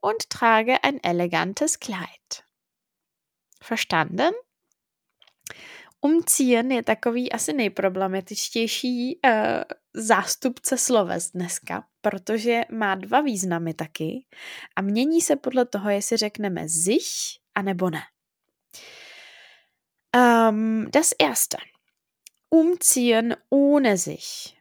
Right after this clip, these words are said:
Meine Schwester und ich müssen oft umziehen, weil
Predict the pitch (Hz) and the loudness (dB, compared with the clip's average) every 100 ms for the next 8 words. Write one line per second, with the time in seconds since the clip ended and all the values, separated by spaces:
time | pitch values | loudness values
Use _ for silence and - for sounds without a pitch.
0 | _ 240 269 294 294 - 226 233 - - | _ 2 4 4 0 2 2 2 -2 -2
1 | 247 - 381 - - 240 254 - - - | -4 0 0 0 -6 -4 -2 -2 -2 -4
2 | 233 - 254 262 - - 165 156 - - | -4 -6 -4 -2 -2 -4 -4 -4 -8 -16
3 | - _ _ _ 180 180 160 160 185 262 | -20 _ _ _ -8 -4 -2 0 0 0